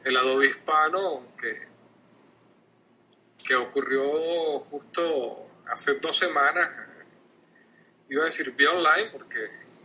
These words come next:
no fueron, no voy a decir que fue, ocurrió en Venezuela, ocurrió del trece al dieciséis de septiembre.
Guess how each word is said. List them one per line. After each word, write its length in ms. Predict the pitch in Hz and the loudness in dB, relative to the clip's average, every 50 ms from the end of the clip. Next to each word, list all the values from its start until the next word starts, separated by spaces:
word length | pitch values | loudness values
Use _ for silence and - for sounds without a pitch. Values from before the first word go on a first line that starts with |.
| - - - - - | -20 -20 -20 -20 -18
no 100 | - - | -18 -12
fueron, 500 | - - 160 160 175 180 196 190 170 135 - - - - - - - - - _ - 127 - - | -6 -2 -2 0 2 2 2 0 -2 -4 -10 -16 -20 -20 -20 -20 -20 -20 -20 _ -20 -18 -10 -4
no 80 | 131 | -2
voy 60 | 139 165 | 2 2
a 40 | |
decir 200 | 180 170 - - | 2 2 2 0
que 60 | 175 175 | 0 0
fue, 140 | - 180 - - 151 131 | -2 -2 -2 0 0 0
ocurrió 260 | - - 139 139 135 | 2 4 4 4 4
en 60 | 139 | 4
Venezuela, 440 | 175 196 170 - - 147 143 131 110 | 4 4 4 2 2 2 2 0 0
ocurrió 640 | - - 113 - 120 120 123 131 139 143 131 123 123 | -4 -8 -14 -10 -4 0 0 2 4 2 2 2 0
del 160 | 123 117 113 | -2 -2 0
trece 320 | - 143 139 135 - - | 2 4 6 6 6 4
al 60 | 156 | 2
dieciséis 340 | 170 160 - - - 135 143 | 2 0 0 2 2 4 4
de 60 | 160 | 4
septiembre. 600 | 151 - - - - 143 151 165 185 185 202 196 | 4 2 -2 0 2 2 2 4 4 2 0 0